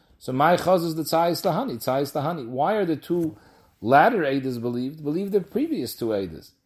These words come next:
Why does the second one have more Nemanas than the first? Apishnayim Eidim Yakum Dover, each set is Shnayim. Elamai, it's a Bezunder Chiddush HaTorah that the latter Eidim are the ones who are believed. So it's a tremendous Chiddush.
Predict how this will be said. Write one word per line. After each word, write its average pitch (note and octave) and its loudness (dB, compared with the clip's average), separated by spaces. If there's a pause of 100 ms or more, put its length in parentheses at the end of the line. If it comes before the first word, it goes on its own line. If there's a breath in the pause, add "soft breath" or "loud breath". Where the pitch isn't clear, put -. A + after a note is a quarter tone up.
(680 soft breath)
Why E3 4
does G#3 -2
the G3+ -4
second G#3 -2
one F#3 -2
have D#3 -2
more F3+ -2
Nemanas F3+ -2
than D3 -4
the D#3+ -4
first? F3+ -4
Apishnayim E3 -2
Eidim D#3+ 2
Yakum D3+ 0
Dover, G#2+ 2
each D3+ -6
set F#3+ 0
is D3+ -6
Shnayim. G#3+ -6 (120)
Elamai, C3+ 0 (680 soft breath)
it's - -8
a G3 2
Bezunder F#3 2
Chiddush F3+ -2
HaTorah D#3+ 0
that C3+ -2
the C#3 0 (160)
latter E3 4
Eidim B2+ 0
are B2+ 2
the C#3+ 2
ones D3 0
who D#3 2
are E3 4
believed. F#3 -2 (720 soft breath)
So - -6
it's B2+ -6
a C#3+ 0
tremendous C#3 0
Chiddush. A#3 -6